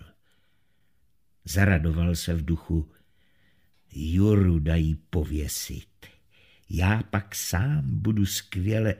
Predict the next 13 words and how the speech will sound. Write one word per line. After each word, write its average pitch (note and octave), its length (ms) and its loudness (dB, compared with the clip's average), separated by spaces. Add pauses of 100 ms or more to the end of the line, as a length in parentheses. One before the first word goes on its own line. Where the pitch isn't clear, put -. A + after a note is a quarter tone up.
odměněn A#2+ 1000 0 (200)
za D#2 240 -2
svou G#2+ 380 -2
pečlivost." - 1200 -8 (1400)
Ani A2+ 320 2
usnouti F2+ 760 2 (100)
mu F#2+ 200 4
nedala F2+ 460 4
lakota. E2+ 640 -2 (760)
Časně G2+ 520 0
ráno A2 380 2
již F#2+ 400 0
vstal B2+ 800 -4